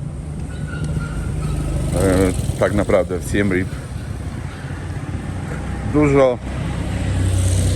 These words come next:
dużo ciekawostek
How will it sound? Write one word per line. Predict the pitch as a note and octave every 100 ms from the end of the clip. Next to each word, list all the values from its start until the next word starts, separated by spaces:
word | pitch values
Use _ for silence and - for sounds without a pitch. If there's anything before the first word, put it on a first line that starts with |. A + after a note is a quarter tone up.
| - - - - A#2
dużo | C#3 C#3+ B2+ A#2+ A2+ G2+ - - - - - - - - - -
ciekawostek | D#3+ D3 C3+ B2 G2+ - A2+